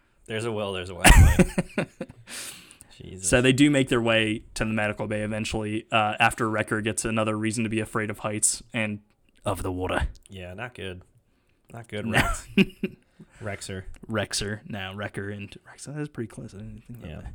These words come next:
Speaker 2: that. Um, so as their, uh, Tick has his little thing that's supposed to scan the chips, and he's like, they said they use Rex as a baseline,
Speaker 1: Mm-hmm.
Speaker 2: um, before starting the
Speaker 1: They're
Speaker 2: operation.
Speaker 1: doing, like, a brain scan.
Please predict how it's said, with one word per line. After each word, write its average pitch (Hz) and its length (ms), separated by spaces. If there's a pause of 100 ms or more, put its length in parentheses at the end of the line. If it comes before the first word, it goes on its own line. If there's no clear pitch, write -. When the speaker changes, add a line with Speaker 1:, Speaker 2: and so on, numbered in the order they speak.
(680)
Speaker 2:
that. - 60
Um, 104 340
so 110 240
as 113 220
their, 104 460 (360)
uh, 113 220 (340)
Tick - 440 (180)
has 113 340
his 104 280
little 104 360 (680)
thing 107 200
that's 101 140
supposed - 220
to 110 60
scan 101 320
the 98 60
chips, - 340
and 104 140
he's 104 140
like, 98 260
they 110 160
said 113 180
they 104 80
use 101 280
Rex 101 280
as 101 100
a 98 40
baseline, 98 600 (200)
Speaker 1:
Mm-hmm. 107 540
Speaker 2:
um, 98 180
before 95 400
starting 101 300
the 95 80
Speaker 1:
They're 98 80
Speaker 2:
operation. 101 400
Speaker 1:
doing, 117 100
like, 98 100
a 90 60
brain 101 460
scan. 80 400